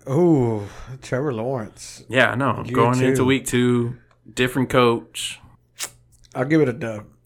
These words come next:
Speaker 1: <clears throat> Yeah, I'll give it a dub.
Speaker 2: So, win?
Speaker 1: Yeah, it's a dub.
Speaker 2: Okay. We got week sixteen,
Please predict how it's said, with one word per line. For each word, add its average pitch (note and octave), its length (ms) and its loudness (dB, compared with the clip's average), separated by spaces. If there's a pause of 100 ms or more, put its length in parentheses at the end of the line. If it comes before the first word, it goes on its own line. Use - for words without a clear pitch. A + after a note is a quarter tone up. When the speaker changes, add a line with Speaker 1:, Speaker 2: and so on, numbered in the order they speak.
Speaker 1:
<clears throat> C3+ 640 0
Yeah, A#2 160 0
I'll A2+ 60 -2
give B2 140 -2
it G#2+ 80 -4
a G2+ 40 -14
dub. F2 240 -14 (540)
Speaker 2:
So, - 400 -4 (340)
win? C3 340 2 (380)
Speaker 1:
Yeah, A#2+ 260 -2
it's A2+ 140 -16
a - 20 -14
dub. - 240 -16 (180)
Speaker 2:
Okay. G2 220 -10 (320)
We A2+ 100 -8
got G#2 160 4
week A#2 240 0
sixteen, B2 800 0